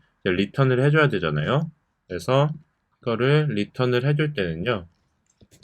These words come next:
음, 아, 지금 이 현재 스테이트는 비어있는 상태고, 그래서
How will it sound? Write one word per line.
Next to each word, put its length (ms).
음, 540
아, 200
지금 440
이 240
현재 340
스테이트는 800
비어있는 500
상태고, 720
그래서 480